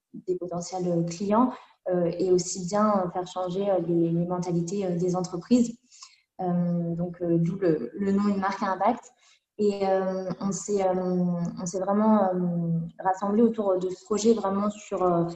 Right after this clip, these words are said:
euh, sur des valeurs, euh, environnementales. Et on est parti sur, euh, la cosmétique parce que du coup, on avait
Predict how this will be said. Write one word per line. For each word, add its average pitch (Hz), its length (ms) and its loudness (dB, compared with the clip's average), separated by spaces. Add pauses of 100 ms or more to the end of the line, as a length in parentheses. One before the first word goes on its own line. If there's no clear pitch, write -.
(340)
euh, - 180 -4 (120)
sur 185 440 -4
des 180 120 2
valeurs, 185 380 6
euh, 185 80 6
environnementales. 180 960 4
Et 202 80 0
on 190 80 0
est 185 120 2
parti 185 340 2
sur, 196 360 0
euh, 185 80 6
la 175 160 2
cosmétique 190 520 -2
parce 185 140 -6
que 190 100 -8
du 180 160 -4
coup, 220 100 0
on 214 60 4
avait 180 240 2